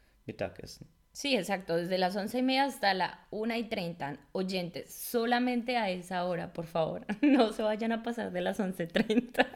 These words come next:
Speaker 2: <laughs>
Speaker 1: Si no van a decir, "Esos ya no, no más es Mahlzeit, trabaja otra vez".
Speaker 2: <laughs> Pero una vez un colega dijo, como hasta las tres de la tarde, Mahlzeit, y yo, pues, <laughs>
Speaker 1: Ah.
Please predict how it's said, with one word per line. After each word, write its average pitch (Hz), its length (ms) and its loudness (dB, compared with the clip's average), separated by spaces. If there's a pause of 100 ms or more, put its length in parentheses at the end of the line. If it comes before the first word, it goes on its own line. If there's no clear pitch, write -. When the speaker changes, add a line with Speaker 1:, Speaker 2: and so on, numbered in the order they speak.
(180)
Speaker 2:
<laughs> - 220 -20
Speaker 1:
Si 120 160 0
no 127 140 4
van 127 180 6
a 120 100 6
decir, 117 440 0
"Esos 117 540 -2 (100)
ya 113 320 2
no, 110 320 2
no 107 240 -2
más 104 260 0
es 101 140 -8
Mahlzeit, 98 460 -4
trabaja 98 460 0
otra 98 320 -8
vez". 101 280 -8
Speaker 2:
<laughs> - 40 -20
Pero 240 200 8
una 226 180 6
vez 233 200 4
un 226 100 2
colega 240 420 2
dijo, 262 480 -2 (380)
como 240 240 4
hasta 226 280 0
las 214 240 0
tres 214 240 2
de 226 80 2
la 226 180 0
tarde, 226 280 0
Mahlzeit, 214 580 0
y 202 100 -2
yo, 196 240 -4 (420)
pues, 247 220 0
<laughs> 233 260 8
Speaker 1:
Ah. - 180 2